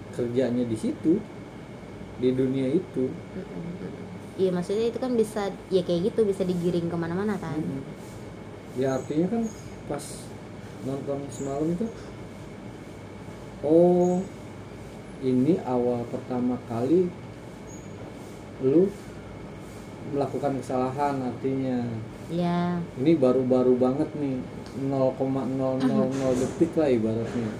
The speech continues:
Speaker 2: Dan itu nggak intensitasnya dia bukan ke situ.
Speaker 1: Mm-mm.
Speaker 2: Spontan gitu
Speaker 1: Iya.
Speaker 2: kan. Bukan dia berniat gitu loh maksudnya.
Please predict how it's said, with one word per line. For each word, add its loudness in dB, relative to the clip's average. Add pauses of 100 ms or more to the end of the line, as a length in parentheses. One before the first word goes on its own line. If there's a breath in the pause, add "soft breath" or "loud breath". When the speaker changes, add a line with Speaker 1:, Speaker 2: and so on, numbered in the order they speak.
(1120)
Speaker 2:
Dan 2
itu 4
nggak 4 (400)
intensitasnya 4
dia -2
bukan 0
ke -4
situ. 2 (200)
Speaker 1:
Mm-mm. 0 (560)
Speaker 2:
Spontan 4
gitu 0
Speaker 1:
Iya. -2 (180)
Speaker 2:
kan. -6 (440)
Bukan 2
dia 4
berniat 2
gitu -6
loh -4
maksudnya. -10